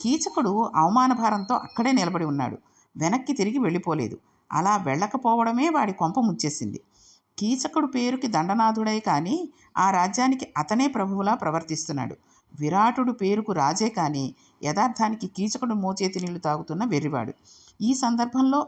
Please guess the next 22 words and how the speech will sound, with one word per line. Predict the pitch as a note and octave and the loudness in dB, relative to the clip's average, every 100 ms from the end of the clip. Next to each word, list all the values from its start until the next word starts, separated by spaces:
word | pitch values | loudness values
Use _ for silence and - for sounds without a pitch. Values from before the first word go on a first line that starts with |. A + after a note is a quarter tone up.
| - | 0
అంతే, | D3+ F3+ D#3+ - _ - | -2 -2 -4 -8 _ -4
అలాగే | D3+ F#3 A#3 | 0 2 2
అనుకోవాలి | F3+ D#3 D3 C3 | 0 0 0 0
మనం. | B2 G#2 - _ _ - | -2 -4 -8 _ _ -4
అంతకు | D#3+ F#3+ A#3+ | -2 -2 -2
మించి | G#3+ A3+ D#4+ | 0 0 -2
స్థాయి | - G3+ F3+ | 0 0 2
లేదు. | F3 G#2 G2 _ _ - | 0 -4 -8 _ _ -4
కానీ | F3+ B3 D4 G#3 A#3 - _ _ G#3+ | 0 2 2 0 -4 -8 _ _ -6
ఇప్పుడు | B3+ A#3+ | 0 0
విరాటరాజు | D#3+ E3+ C4+ D4 C#4+ C#4+ C4+ G#3 F#3+ G#3+ | 2 2 2 2 2 2 2 0 -2 0
ఏదో | D#3 F#3+ C#4+ E4+ | 2 2 4 2
ఒకటి | C4+ A#3+ | 0 0
మాట్లాడాలి | G3 G3 A3 G#3+ G3+ | 0 0 0 0 0
కదా. | F#3+ F3+ F3+ F3+ - - _ | -2 -2 -2 -6 -14 -20 _
అందుకని | E3 G3+ C#4 B3 F3+ G3 G#3 - | -2 0 0 0 0 -4 -8 -4
ఆయన | E3 D#3+ | -2 -2
అన్నాడు, | C#3+ D#3+ G3+ F4+ D#4+ D#3 - _ _ _ _ - _ - _ _ - - _ _ _ G#3 | -4 -4 -4 -4 -6 -12 -20 _ _ _ _ -20 _ -20 _ _ -20 -20 _ _ _ 0
"ఈమె | B3 B3+ F#3+ A3 A#3+ - _ _ _ _ _ _ G#3+ | 2 2 2 -2 -4 -8 _ _ _ _ _ _ -8
ఇప్పుడు | A3 D#4 | -4 -2
నన్ను | D4+ B3+ G3 | 0 2 0
అడుగుతున్నది, | D#3+ F3 G3+ E3 G#2 | 0 -2 -2 -4 -4